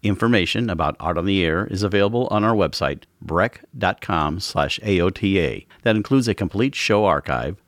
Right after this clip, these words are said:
Spotlight interviews, plus our shows are available on multiple podcast platforms, including N P R One. Please like us on Facebook, Art on the Air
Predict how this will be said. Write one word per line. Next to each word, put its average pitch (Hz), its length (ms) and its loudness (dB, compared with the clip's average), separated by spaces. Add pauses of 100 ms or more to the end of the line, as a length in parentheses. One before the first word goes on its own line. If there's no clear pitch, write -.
(140)
Spotlight 87 560 0
interviews, 78 520 -2 (140)
plus - 200 -4
our 69 80 -2
shows 107 320 0
are 120 100 2
available 76 580 -2
on 71 160 -4
multiple 85 380 -2
podcast 98 680 -4
platforms, 65 640 -2 (100)
including 76 580 -2
N 67 160 -2
P 67 180 -2
R 65 160 0
One. - 380 -6
Please 123 240 0
like 110 220 0
us 107 120 0
on 107 120 0
Facebook, 87 540 -2 (200)
Art 113 260 0 (140)
on 104 160 2
the 117 240 4
Air 73 300 0